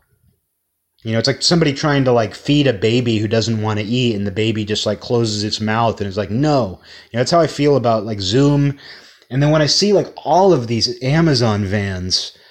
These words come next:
I find it really disturbing. And it's not like I'm, like, sitting there, go-, like, upset. It's not like I'm sitting there like, "God, life sucks now because there's an Amazon van everywhere I look." But I see so many of 'em. I'm just like,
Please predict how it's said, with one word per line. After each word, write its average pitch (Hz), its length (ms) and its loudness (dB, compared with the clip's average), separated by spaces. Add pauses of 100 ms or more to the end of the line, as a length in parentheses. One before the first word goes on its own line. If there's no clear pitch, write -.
(300)
I 123 80 0
find 196 300 2
it 151 120 2
really 180 240 4
disturbing. 165 680 0
And 113 80 -2
it's 131 120 2
not 233 120 2
like 233 140 4
I'm, 147 160 2
like, - 160 0
sitting 151 340 4
there, 123 180 4
go-, 117 200 -4
like, 117 260 -4
upset. 110 680 0 (460)
It's 127 100 -6
not 185 80 4
like 165 100 4
I'm 147 80 2
sitting 147 380 2
there 123 200 4
like, 117 200 0 (380)
"God, 156 300 4
life 160 320 2
sucks - 540 0
now 127 280 0
because 120 340 -2
there's 127 200 0
an 127 100 0
Amazon 131 540 2
van 113 320 0
everywhere 110 380 2
I 107 80 4
look." 110 320 0 (340)
But 139 100 2
I 139 60 4
see 208 280 4
so 175 440 2
many 151 360 2
of 113 160 2
'em. 107 200 -2
I'm 110 140 -4
just 120 220 -2
like, 117 260 0